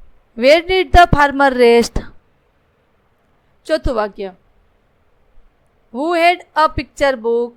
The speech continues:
પાંચમું વાક્ય, "When does Paresh do his homework?" ત્યાર પછી પ્રશ્ન નંબર સોળ, અઠવાડિયાના વારના નામ,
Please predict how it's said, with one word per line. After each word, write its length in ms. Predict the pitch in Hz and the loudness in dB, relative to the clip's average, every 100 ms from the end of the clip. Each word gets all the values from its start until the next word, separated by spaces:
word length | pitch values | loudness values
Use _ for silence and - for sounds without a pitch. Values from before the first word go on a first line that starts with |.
| _ | _
પાંચમું 380 | 262 262 247 208 | -4 -4 -6 -6
વાક્ય, 260 | 202 202 | -6 -8
"When 280 | 196 202 285 339 | -6 -2 -4 0
does 200 | 330 359 - - | 2 2 0 -4
Paresh 420 | 226 220 202 214 | -2 -2 -4 -6
do 80 | 220 | -6
his 220 | 214 247 | -6 -8
homework?" 680 | 240 214 226 233 214 214 214 _ _ _ _ _ _ _ _ | -10 -4 -4 0 0 0 -2 _ _ _ _ _ _ _ _
ત્યાર 160 | 339 349 | -4 -2
પછી 280 | 349 349 349 | -2 -4 -6
પ્રશ્ન 420 | 294 226 226 208 | -4 -6 -6 -10
નંબર 260 | 208 208 202 | -8 -6 -6
સોળ, 320 | 196 196 185 - - _ _ _ _ - _ _ _ _ _ _ _ _ _ _ | -6 -8 -8 -12 -20 _ _ _ _ -20 _ _ _ _ _ _ _ _ _ _
અઠવાડિયાના 680 | 262 254 349 349 359 359 359 | -8 -2 0 2 0 2 0
વારના 420 | 233 220 208 214 | 2 -2 -2 -6
નામ, 320 | 214 262 339 | 0 0 0